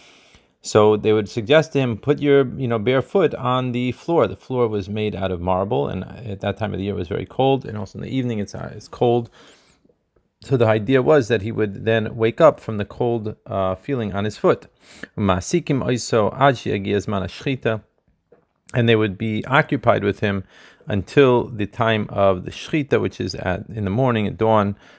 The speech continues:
uh, for the Tamid offering for the daytime service to begin. Uh, what would they do? The Gemara says that they would sing to him,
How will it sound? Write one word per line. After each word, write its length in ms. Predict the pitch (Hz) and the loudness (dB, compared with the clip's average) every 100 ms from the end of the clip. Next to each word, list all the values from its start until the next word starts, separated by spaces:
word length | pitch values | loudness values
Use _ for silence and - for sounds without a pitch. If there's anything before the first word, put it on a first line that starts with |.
| _ | _
uh, 260 | - 85 85 | 2 4 4
for 280 | - 104 98 | 2 0 0
the 240 | 92 92 | 0 -4
Tamid 340 | 92 123 113 95 | -2 -2 0 0
offering 420 | 95 - 98 90 | 0 -2 -4 -6
for 120 | - | -6
the 80 | 92 | -6
daytime 440 | 82 90 - 92 | -2 -2 -2 -6
service 320 | - 98 87 - | -6 -6 -4 -6
to 100 | 95 | -8
begin. 360 | 90 107 90 - - - - | 0 2 2 -2 -16 -12 4
Uh, 120 | 92 | 6
what 160 | 107 120 | 8 6
would 120 | 110 | 4
they 100 | 101 | 0
do? 160 | 110 | 0
The 100 | 117 | -2
Gemara 340 | 98 113 123 113 | -2 0 2 2
says 260 | - 104 | 0 -4
that 100 | 92 | -4
they 80 | 90 | -6
would 140 | 87 87 | -8 -8
sing 340 | - 147 135 | -4 -2 -2
to 140 | 131 123 | -2 -2
him, 380 | 120 107 107 | -2 -4 -6